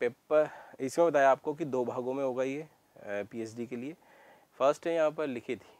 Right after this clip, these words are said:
यानी आपसे रिटन एग्जाम लिया जाएगा और सेकंड यहाँ पर इंटरव्यू यानी आपका साक्षात्कार। आपका जो रिटन टेस्ट होगा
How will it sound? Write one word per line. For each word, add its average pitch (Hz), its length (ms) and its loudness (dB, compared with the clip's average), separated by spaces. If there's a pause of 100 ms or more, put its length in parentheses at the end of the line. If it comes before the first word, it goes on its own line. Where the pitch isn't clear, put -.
यानी 131 200 -8
आपसे 123 280 -8
रिटन 123 360 -8 (220)
एग्जाम 117 360 -10
लिया 123 180 -8
जाएगा 123 340 -6
और 131 120 -6
सेकंड 120 360 -6
यहाँ 113 160 -2
पर 131 120 -2
इंटरव्यू 113 580 -2
यानी 113 240 -8
आपका 127 340 -6
साक्षात्कार। - 720 -10 (1500)
आपका 147 360 4
जो 175 160 4
रिटन 151 300 2
टेस्ट 147 300 2
होगा 120 240 -2